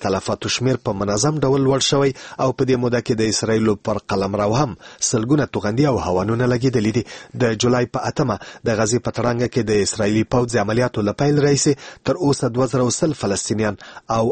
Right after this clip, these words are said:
اته شپېته نه ته-، اته شپېته تنه اسرائیلي،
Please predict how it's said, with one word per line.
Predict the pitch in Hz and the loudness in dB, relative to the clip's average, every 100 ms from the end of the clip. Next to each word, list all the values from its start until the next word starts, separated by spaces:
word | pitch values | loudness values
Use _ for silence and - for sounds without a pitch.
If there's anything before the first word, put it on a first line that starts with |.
| - | -2
اته | 117 - | -2 0
شپېته | 151 - 101 - 98 | -2 0 -2 0 -2
نه | 95 | -2
ته-، | - 92 - _ _ - - - | -2 -2 -4 _ _ -20 -12 -6
اته | 139 - 156 | -2 0 0
شپېته | - 110 104 113 101 _ | 0 0 0 -2 -4 _
تنه | 123 117 117 110 | -2 0 -2 -2
اسرائیلي، | - 101 95 104 151 | -2 0 0 2 4